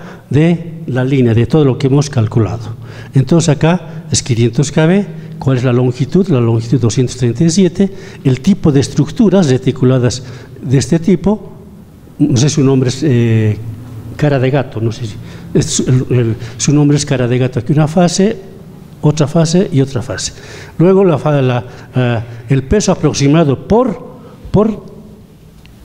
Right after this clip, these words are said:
por, por kilómetro son veintisiete toneladas en la, en el primer tramo bajo. ¿Y en el alto cuánto es? Cuarenta y dos, es caro, es alto, pesado y caro.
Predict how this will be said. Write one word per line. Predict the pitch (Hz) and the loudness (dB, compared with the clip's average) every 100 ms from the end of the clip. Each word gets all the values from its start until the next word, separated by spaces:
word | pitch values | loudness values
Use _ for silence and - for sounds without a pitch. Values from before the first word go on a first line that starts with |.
| - - - - - - - - - - | -20 -20 -16 -16 -14 -10 -10 -8 -10 0
por, | 170 170 | 0 0
por | - - - - 185 175 | -6 -16 -16 -4 -2 0
kilómetro | 185 175 196 190 190 160 | 2 4 4 2 2 0
son | 160 175 143 | 2 0 2
veintisiete | 135 131 139 - 202 - | 0 0 0 2 2 2
toneladas | - 127 123 101 98 - - - | 0 0 0 -2 -4 -10 -18 -4
en | 165 165 | 0 2
la, | 165 - | 2 0
en | |
el | 131 | -2
primer | - 147 147 | 0 0 0
tramo | 147 147 143 | 2 2 2
bajo. | 151 147 101 - - - | 0 -2 -8 -12 -18 -4
¿Y | 165 | 2
en | 170 | 4
el | 214 | 4
alto | 226 220 196 | 2 2 0
cuánto | 208 196 202 | 2 2 2
es? | 165 - - - - - - - - - - - - - - - - - - - - | 0 -4 -10 -14 -14 -20 -20 -20 -20 -20 -20 -20 -12 -10 -12 -18 -20 -20 -20 -20 -18
Cuarenta | - 139 120 127 | -4 -2 0 0
y | |
dos, | 107 - | -2 -2
es | 131 | -4
caro, | - 131 - - | -2 -2 -4 -6
es | - | 0
alto, | 160 160 - - | 0 -2 -10 -4
pesado | 156 - 156 165 170 - - - | -2 0 2 2 0 -6 -14 -4
y | |
caro. | 143 120 | -2 -2